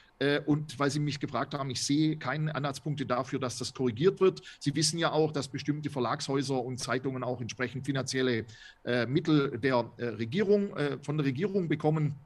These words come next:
Und, äh, insofern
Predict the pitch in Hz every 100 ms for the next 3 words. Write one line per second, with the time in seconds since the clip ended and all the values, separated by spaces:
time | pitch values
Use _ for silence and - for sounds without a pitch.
0 | _ _ _ _ - 131 135 127 - 131
1 | 123 113 104 - - _ - 127 143 147
2 | 131 120